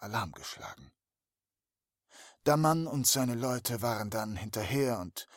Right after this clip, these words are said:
hatten die Wandelnden erledigt, die sich dem Ort näherten.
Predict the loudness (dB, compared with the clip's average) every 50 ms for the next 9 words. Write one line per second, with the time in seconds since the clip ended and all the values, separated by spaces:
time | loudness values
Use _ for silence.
0 | -10 -4 -4 -2 -2 -2 -4 -2 -2 -2 -2 -2 -2 -6 -6 -6 -6 -8 -8 -8
1 | -12 -12 -10 -12 -12 -12 -12 -14 -12 -12 -12 -10 -10 -12 -14 -14 -20 -20 -20 -20
2 | -14 -12 -8 -8 -6 -6 -8 -10 -10 -12 -10 -10 -8 -10 -8 -8 -10 -10 -10 -10
3 | -10 -10 -10 -12 _ -18 -20 -20